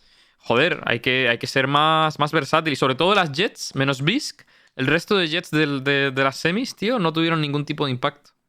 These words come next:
sobre la partida. Tanto Borwen como Kirth, como,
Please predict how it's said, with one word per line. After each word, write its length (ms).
sobre 260
la 120
partida. 340
Tanto 280
Borwen 400
como 260
Kirth, 360
como, 720